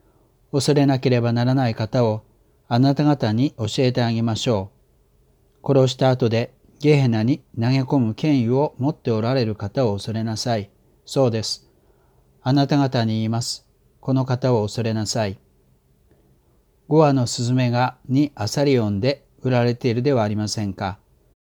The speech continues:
そんなスズメの一羽でも、神の御前で忘れられてはいません。それどころか、あなた方の髪の毛さえも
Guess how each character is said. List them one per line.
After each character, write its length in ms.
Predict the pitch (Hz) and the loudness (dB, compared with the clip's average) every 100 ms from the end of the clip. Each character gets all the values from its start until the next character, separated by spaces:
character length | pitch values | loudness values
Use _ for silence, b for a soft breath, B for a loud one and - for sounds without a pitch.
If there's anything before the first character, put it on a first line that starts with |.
| _ _ _ _ _ | _ _ _ _ _
そ 240 | - 147 143 | -4 0 4
ん 80 | |
な 160 | 143 135 | 4 2
ス 180 | 131 123 | -2 -4
ズ 120 | 131 | -2
メ 120 | 127 | 0
の 220 | 123 147 - | 0 -2 -4
一 220 | 117 - | -8 -2
羽 140 | 147 | 0
で 100 | 117 | 0
も、 280 | 107 101 104 _ _ _ _ _ _ | -2 -4 -8 _ _ _ _ _ _
神 320 | 170 175 156 | 0 2 2
の 120 | 113 | 2
御 120 | 107 | 0
前 260 | 113 113 110 | 0 0 0
で 300 | 117 139 - _ _ _ _ | -2 -2 -6 _ _ _ _
忘 300 | 123 120 147 | -4 -2 0
れ 120 | 139 | 0
ら 140 | 131 127 | 2 2
れ 140 | 127 | 0
て 160 | 123 123 | 0 0
は 160 | 104 | 0
い 80 | 101 | -2
ま 120 | 101 | -4
せ 200 | 101 123 | -4 -4
ん。 100 | 110 - _ _ _ _ _ _ _ _ _ | -6 -8 _ _ _ _ _ _ _ _ _
そ 180 | - 147 | -2 0
れ 80 | |
ど 140 | 143 139 | 2 2
こ 100 | 131 | 0
ろ 120 | 113 | -2
か、 320 | - 107 113 - _ _ _ _ | -2 -4 -4 -10 _ _ _ _
あ 100 | - | -2
な 160 | 127 139 | 2 2
た 120 | 143 | 2
方 280 | 143 139 120 | 0 0 -2
の 280 | 117 110 - - | -2 -4 -6 -6
髪 240 | 123 135 | 0 2
の 140 | 147 | 2
毛 140 | 131 110 | 0 -4
さ 200 | - 127 | -2 -2
え 40 | |
も 280 | 110 98 104 | -2 -4 -8